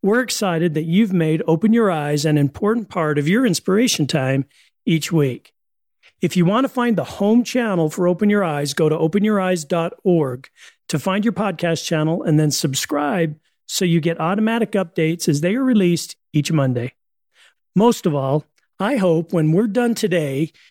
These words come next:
you can see how to follow the right impressions in your life and make decisions for good. Let's get started. Several years ago, a few days before Christmas, just as it was getting dark,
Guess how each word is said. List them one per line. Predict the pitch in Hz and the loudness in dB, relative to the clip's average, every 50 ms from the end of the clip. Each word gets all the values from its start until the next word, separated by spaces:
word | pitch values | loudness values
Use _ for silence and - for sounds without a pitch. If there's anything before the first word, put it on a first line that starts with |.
| _ _ - | _ _ -2
you | 165 214 | 0 0
can | 214 - 254 196 | 0 0 -2 -2
see | - - 190 156 | 0 0 0 0
how | - - 185 202 | 0 0 -4 -2
to | 320 277 | -2 -2
follow | - - - 214 196 185 175 165 165 175 | -2 -2 -2 0 0 2 2 2 0 0
the | 165 139 143 131 | 0 -2 -2 0
right | 131 139 143 160 170 202 269 294 311 | 0 0 0 -2 -2 -2 -2 0 2
impressions | 277 254 - - 220 208 175 - - 165 151 139 156 | 2 2 2 0 -4 -2 -2 -2 -2 0 0 2 4
in | 160 | 4
your | 151 151 156 | 4 4 4
life | 175 214 226 170 139 135 143 - - _ _ _ _ _ _ _ | 2 2 0 -4 -4 -6 -8 -10 -12 _ _ _ _ _ _ _
and | - 151 151 160 | 0 0 2 2
make | 180 208 226 - | 0 -2 -4 -4
decisions | - 277 220 - - - 214 175 131 143 135 131 123 - | -2 -2 -2 0 0 0 0 0 0 0 -2 -2 -4 -4
for | - - 156 131 | -2 -2 0 0
good. | 131 151 143 120 117 135 _ _ _ _ _ _ _ _ _ _ _ - | 2 0 0 -2 -4 -10 _ _ _ _ _ _ _ _ _ _ _ -4
Let's | 247 240 - - | -4 -2 -2 -2
get | 233 190 - | -4 -4 -4
started. | - - - 170 151 139 123 117 135 - _ _ _ _ _ _ _ _ _ _ _ _ _ _ _ _ _ - | -6 -6 -4 -2 -2 -2 -4 -6 -10 -12 _ _ _ _ _ _ _ _ _ _ _ _ _ _ _ _ _ -10
Several | - - 269 277 262 247 202 | -4 0 0 0 0 0 0
years | 175 165 180 185 185 147 131 | 0 2 2 2 2 0 -2
ago, | 147 123 139 131 123 120 120 147 143 _ _ _ _ _ _ - | -4 -4 -4 -2 0 2 2 0 0 _ _ _ _ _ _ -6
a | - 156 | -4 -4
few | - - 220 269 | -2 0 0 2
days | 247 240 208 208 208 | 2 2 0 0 -2
before | - 208 175 - 190 180 170 | -4 -6 -4 -2 0 -2 -2
Christmas, | 180 - 185 165 143 - 147 123 131 151 - - - _ - | -2 -2 -2 -2 0 -2 -2 -2 -2 -2 -4 -6 -10 _ -8
just | - 233 262 - - | -2 -2 -2 0 0
as | 247 185 226 | 0 2 2
it | 208 | 2
was | 202 165 156 | 0 0 0
getting | 165 185 180 202 202 165 | 0 -2 0 0 0 0
dark, | 156 143 135 131 135 160 _ - _ | -2 -2 -4 -4 -6 -8 _ -14 _